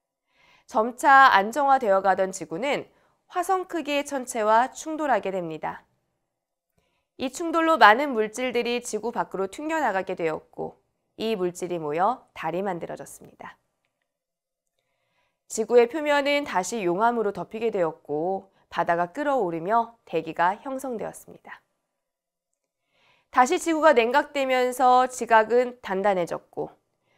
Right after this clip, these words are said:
바다는 다시 지구를 덮게 되었습니다. 달의 궤도 역시 안정화되면서 지구에 규칙적인 영향을 주게 되었습니다. 달의 생성과 관련해서 가장 유력한 학설인 거대 충돌 가설에 대해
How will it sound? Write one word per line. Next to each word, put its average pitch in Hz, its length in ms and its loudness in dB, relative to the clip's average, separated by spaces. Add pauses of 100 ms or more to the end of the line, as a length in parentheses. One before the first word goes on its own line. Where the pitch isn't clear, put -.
(240)
바다는 220 380 4
다시 269 640 0
지구를 214 420 -2
덮게 196 400 -6
되었습니다. 151 720 -8 (1080)
달의 262 280 8
궤도 285 260 0
역시 262 280 0
안정화되면서 220 1200 2
지구에 220 340 0
규칙적인 220 920 -6
영향을 175 520 -2
주게 160 360 -6
되었습니다. - 760 -10 (3250)
달의 269 260 4
생성과 359 400 0
관련해서 285 580 2
가장 240 500 2
유력한 254 400 -2
학설인 208 680 -2
거대 262 400 -2
충돌 349 420 -6
가설에 247 420 -2
대해 190 320 0